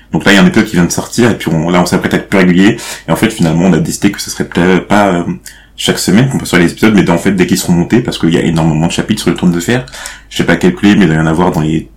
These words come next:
entre deux cent cinquante et trois cent cinquante. Donc, je sais que l'intervalle est assez large, là. Mais il y en a beaucoup, et on a vu que ça prenait, euh, six ans et demi à sept ans pour faire tous les chapitres si on les faisait par semaine.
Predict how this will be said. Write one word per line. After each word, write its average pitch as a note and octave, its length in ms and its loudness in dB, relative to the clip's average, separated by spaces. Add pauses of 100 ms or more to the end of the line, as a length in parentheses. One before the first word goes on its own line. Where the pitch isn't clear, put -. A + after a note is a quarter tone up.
(200)
entre - 340 -4
deux F2 140 -2
cent E2+ 140 -4
cinquante F#2 340 -2
et F#2 40 -4
trois - 180 -8
cent F#2 120 -6
cinquante. C3 480 -4 (1000)
Donc, - 80 -6
je - 40 -6
sais - 80 -8
que E2+ 80 -4
l'intervalle F2 340 -2
est - 60 -2
assez - 220 0
large, F2+ 280 0
là. G#2+ 200 0 (400)
Mais F#2 240 2
il G2 60 4
y - 20 6
en G#2+ 60 4
a A#2+ 60 4
beaucoup, G#2+ 440 4
et F2 60 2
on F2 260 4
a F2 60 4
vu G#2 140 0
que - 120 -10
ça D#2 160 -2
prenait, F2 340 -2
euh, E2+ 220 4
six F2 220 -2
ans F#2 80 6
et F2+ 40 6
demi F#2 140 4
à F#2 80 0
sept - 260 -4
ans F#2+ 40 -4
pour - 180 -12
faire - 160 -6
tous - 80 -4
les F#2 80 0
chapitres F2+ 260 -6
si - 60 -4
on F2 40 -2
les D#2+ 60 0
faisait D#2 140 -4
par - 140 -16
semaine. F#2+ 400 0